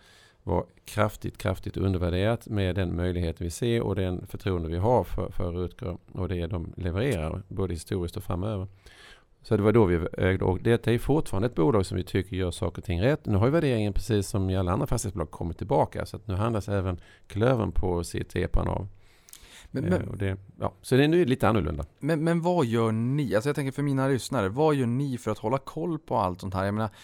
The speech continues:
Speaker 2: visst, du, du sitter ju, du jobbar ju i branschen, ni har ju den, ert fondbolag, ni har era fem fonder, du har varit med liksom sen, sen sju års ålder i en, en evighet, så att säga.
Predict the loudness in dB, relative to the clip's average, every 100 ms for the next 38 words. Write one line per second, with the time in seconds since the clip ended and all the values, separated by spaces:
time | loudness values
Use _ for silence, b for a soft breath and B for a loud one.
0 | B -8 -4 -4 -4 -6 -4 -2 -2 -2
1 | -6 -2 -2 0 0 0 -2 -2 -2 -2
2 | 0 0 0 -2 -2 -2 -2 -2 -2 -2
3 | -2 -2 -2 -2 -2 -4 -2 0 0 0
4 | 0 -2 -2 -4 -4 -4 -4 -2 0 0
5 | 0 -2 -2 -4 -8 -10 -10 -10 -8 -10
6 | -8 -2 -2 0 -2 0 0 0 -2 -4
7 | -6 -8 -6 -4 -4 -4 -6 -8 -12 -14
8 | -16 -14 -6 -2 0 0 -2 0 0 0
9 | -4 -2 -2 -2